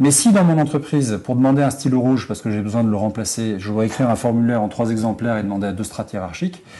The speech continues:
si pour inviter quelqu'un au resto, je donne autorisation à quatre personnes, je n'ai pas accès aux moyens. Donc si je peux pas avoir un nouveau stylo tout seul, je vois pas comment j'aurai, euh, un budget pour faire une initiative, et cetera. Le dernier point, c'est la capacité à contempler le résultat.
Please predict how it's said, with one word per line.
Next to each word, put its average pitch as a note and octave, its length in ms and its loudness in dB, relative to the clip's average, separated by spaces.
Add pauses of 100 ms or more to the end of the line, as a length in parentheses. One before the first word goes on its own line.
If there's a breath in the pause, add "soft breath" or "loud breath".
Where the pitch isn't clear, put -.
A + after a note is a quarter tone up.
(240 loud breath)
si - 180 2
pour D#3 160 4
inviter C#3+ 300 2
quelqu'un C3 260 0
au B2 60 2
resto, B2+ 320 -2
je A#2+ 80 0
donne G#2+ 160 -2
autorisation G#2 520 -4
à G#2 40 -4
quatre G#2+ 180 -4
personnes, D3 380 -2
je A#2 100 -2
n'ai A2+ 120 0
pas C#3 120 2
accès A2 300 -2
aux - 20 -4
moyens. E2 240 -4 (460 loud breath)
Donc C3 160 0
si F3 100 2
je - 80 -6
peux D#3 100 2
pas D#3+ 100 4
avoir C#3+ 180 4
un C3 40 4
nouveau C3+ 200 4
stylo B2+ 320 -4
tout G#2+ 100 -10
seul, E3 320 -2
je A2 60 -8
vois A2+ 100 -2
pas - 120 0
comment C3 280 2
j'aurai, A2+ 300 -2
euh, G2+ 420 -4
un G#2 80 -2
budget A2+ 320 -2
pour B2 140 -8
faire A2+ 240 -4
une G#2 80 -4
initiative, G#2+ 420 -4
et A2+ 80 -6
cetera. F2+ 320 -12 (500 loud breath)
Le B2+ 80 0
dernier D#3+ 280 6
point, F#3 420 2
c'est E3+ 640 0
la C3 120 -2
capacité D3 540 0
à E3 80 4
contempler D#3 460 0
le C#3+ 40 0
résultat. B2+ 500 -2